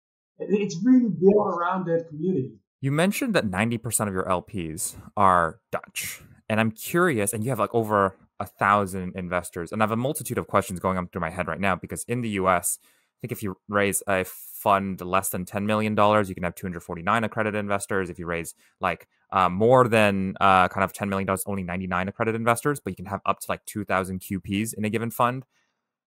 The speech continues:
Speaker 2: When you have a thousand, over a thousand investors, I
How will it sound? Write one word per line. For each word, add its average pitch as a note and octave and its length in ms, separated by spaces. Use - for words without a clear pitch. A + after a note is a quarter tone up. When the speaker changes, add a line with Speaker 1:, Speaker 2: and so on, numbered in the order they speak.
Speaker 2:
When B2+ 180
you G3 140
have F#3 240
a C#3 60
thousand, A2+ 760
over A#2+ 180
a A2 40
thousand A2 300
investors, F#2+ 300
I F2+ 140